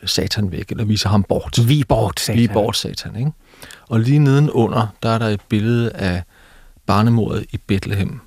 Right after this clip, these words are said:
Speaker 2: Mm.
Speaker 1: hvor man ser soldater, der har dræbt de små børn. Og de to slags ondskab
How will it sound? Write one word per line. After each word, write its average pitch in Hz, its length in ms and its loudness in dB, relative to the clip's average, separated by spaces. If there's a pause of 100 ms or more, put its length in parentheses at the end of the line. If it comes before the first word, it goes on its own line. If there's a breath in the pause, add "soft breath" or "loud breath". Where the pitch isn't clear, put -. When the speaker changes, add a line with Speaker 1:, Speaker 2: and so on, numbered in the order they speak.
Speaker 2:
Mm. 90 280 0
Speaker 1:
hvor 98 80 -8
man 101 140 -4
ser - 200 0
soldater, - 420 -4
der 107 80 -8
har 101 140 -4
dræbt - 380 -8 (100)
de - 60 -10
små - 340 -4
børn. 87 200 -8
Og - 160 -10
de 139 60 0
to - 360 0
slags - 380 -4
ondskab - 580 0